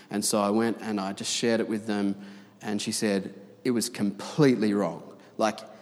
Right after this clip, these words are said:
not even a little bit right in any way. Completely off base,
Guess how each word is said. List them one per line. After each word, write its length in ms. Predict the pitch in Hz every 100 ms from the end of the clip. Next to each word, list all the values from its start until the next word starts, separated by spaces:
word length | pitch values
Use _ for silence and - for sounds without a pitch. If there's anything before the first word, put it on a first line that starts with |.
| - -
not 180 | 156
even 200 | 160 156
a 60 | 131
little 280 | 120 147 143
bit 160 | 139
right 260 | 135 120 123
in 260 | 127 117 -
any 260 | 131 135 120
way. 420 | 110 85 87 - - -
Completely 800 | 117 110 - - 143 147 147 127
off 400 | - 127 - -
base, 460 | 113 110 - -